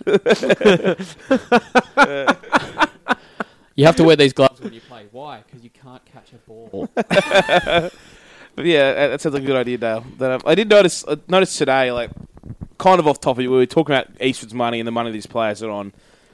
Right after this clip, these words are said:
Speaker 1: So Will Genia just came back to Australian
Speaker 2: Oh,
Speaker 1: rugby.
Speaker 2: this is incredible.
Speaker 1: He go-, he's an Australian, the Wallabies vice captain, one of the best Wallaby players there is.
Speaker 2: Mm.
Speaker 1: And his large contract, eight hundred thousand dollars. And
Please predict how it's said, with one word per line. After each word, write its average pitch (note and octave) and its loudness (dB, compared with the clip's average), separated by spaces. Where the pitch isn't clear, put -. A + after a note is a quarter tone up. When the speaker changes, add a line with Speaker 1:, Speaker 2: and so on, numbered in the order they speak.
Speaker 1:
So D3+ 4
Will F#3+ 4
Genia D3 2
just B2+ -12
came D3 -4
back C3+ -2
to C3+ -8
Australian B2 -4
Speaker 2:
Oh, A#2+ -2
Speaker 1:
rugby. A2 -6
Speaker 2:
this C#3+ -6
is B2 -8
incredible. G2+ -6
Speaker 1:
He F3+ 6
go-, F3 -4
he's D#3+ 0
an D#3 -4
Australian, E3+ 0
the D#3 -4
Wallabies F3+ 2
vice D3+ 2
captain, C3+ -2
one C#3 0
of C#3 -2
the C3+ -2
best C#3+ -4
Wallaby C3 -2
players B2 0
there A2+ -6
is. G2+ -6
Speaker 2:
Mm. G#2+ -2
Speaker 1:
And B2 -6
his E3 -4
large C#3+ 2
contract, B2+ -6
eight B2+ 0
hundred B2+ -6
thousand G#2+ -4
dollars. F#2+ -10
And G2+ -18